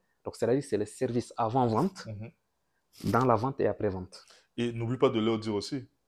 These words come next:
Speaker 2: on peut aussi former.
Speaker 1: Exactement, les
Speaker 2: Oui.
Speaker 1: techniciens,
Speaker 2: Oui.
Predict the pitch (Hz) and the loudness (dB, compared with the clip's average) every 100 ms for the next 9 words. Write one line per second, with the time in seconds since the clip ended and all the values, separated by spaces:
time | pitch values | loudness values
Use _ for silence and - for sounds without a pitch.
0 | _ _ 104 95 131 120 - 113 - 101 | _ _ -12 -4 0 0 0 -6 -4 -4
1 | 98 120 185 _ _ _ _ _ 110 107 | -4 -8 -10 _ _ _ _ _ -2 0
2 | 101 117 - 120 156 110 101 104 - 123 | 0 0 -2 -6 -4 -2 0 0 0 0
3 | - 107 277 _ 104 | 0 -4 -4 _ -8